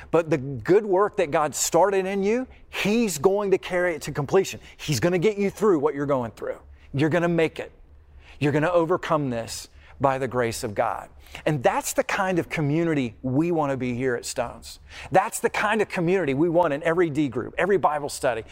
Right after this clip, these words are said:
in our youth group, in our children's ministry. We want grace culture to pervade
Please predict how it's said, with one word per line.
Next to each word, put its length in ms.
in 120
our 120
youth 200
group, 200
in 100
our 100
children's 400
ministry. 440
We 220
want 500
grace 460
culture 560
to 220
pervade 560